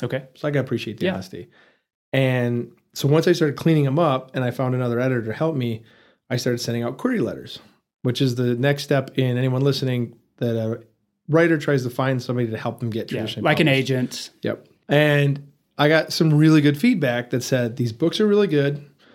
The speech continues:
Speaker 2: Um, I love the hook. I love the story, but there's too much dialogue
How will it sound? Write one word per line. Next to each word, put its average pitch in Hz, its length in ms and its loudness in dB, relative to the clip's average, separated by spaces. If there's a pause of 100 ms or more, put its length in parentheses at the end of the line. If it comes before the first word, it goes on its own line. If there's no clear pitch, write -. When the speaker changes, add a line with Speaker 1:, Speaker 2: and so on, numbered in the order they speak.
(360)
Speaker 2:
Um, 127 380 0
I 139 80 -4
love 147 260 2
the 156 80 4
hook. 139 400 0
I 127 60 -4
love 135 220 0
the 127 80 -4
story, 131 420 -2
but 123 120 -6
there's 117 160 -6
too - 200 -4
much 175 200 -2
dialogue 110 560 -6